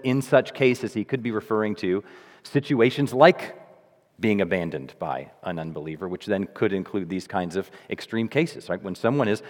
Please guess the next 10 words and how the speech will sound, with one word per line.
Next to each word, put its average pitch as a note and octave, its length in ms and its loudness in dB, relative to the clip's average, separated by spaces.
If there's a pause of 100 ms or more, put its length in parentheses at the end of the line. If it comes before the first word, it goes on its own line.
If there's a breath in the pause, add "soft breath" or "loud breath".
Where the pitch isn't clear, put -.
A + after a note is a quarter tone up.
(120)
abandoned A2+ 560 0
you E2+ 200 -4
and F2 220 -6
broken A#2 420 2
the G2 80 -4
covenant B2 460 0
like D#2 220 -6
this, - 380 -8 (340 soft breath)
you're A2 260 2
not A2+ 460 2